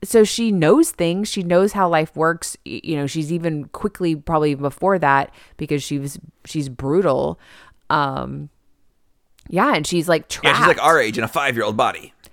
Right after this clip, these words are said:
Speaker 1: Right,
Speaker 2: That's
Speaker 1: it, she's,
Speaker 2: horrifying.
Speaker 1: she's trapped, and yeah, like, she's seeing, she's probably having f-, feelings, like, knowing,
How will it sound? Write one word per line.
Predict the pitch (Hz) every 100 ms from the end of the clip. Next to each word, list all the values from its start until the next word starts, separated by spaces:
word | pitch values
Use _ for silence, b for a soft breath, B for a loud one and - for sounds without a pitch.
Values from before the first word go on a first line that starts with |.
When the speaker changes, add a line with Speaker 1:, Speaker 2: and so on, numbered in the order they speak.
| B B
Speaker 1:
Right, | 226 233
Speaker 2:
That's | - 165 -
Speaker 1:
it, |
she's, | 208
Speaker 2:
horrifying. | 196 - - 90 73
Speaker 1:
she's | - 208 180
trapped, | - - 269 302 - - - - -
and | 175 170 160 156 156 156 156 156 151 151 - - _ _ _ _ _ _ _ _ _ _ _
yeah, | 196 247
like, | 180 165 -
she's | - 190
seeing, | - 226 226 220 196 - 165 - - b b
she's | - 208
probably | 233 233 214
having | - 165 190 196
f-, | 185 - - _ _ _ - -
feelings, | - 285 330 262 147 131 131 151 180
like, | 170
knowing, | 175 208 233 240 220 208